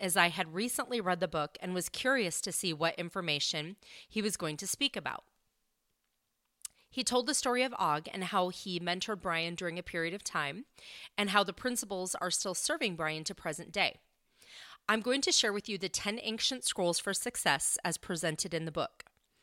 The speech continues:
I would encourage you to take some sort of action with them and apply it to your life. Years ago,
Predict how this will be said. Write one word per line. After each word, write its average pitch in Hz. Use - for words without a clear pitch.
I 214
would 220
encourage 233
you 302
to -
take -
some 208
sort 240
of 269
action 220
with 233
them 269
and 247
apply 170
it 170
to -
your 156
life. -
Years 269
ago, 165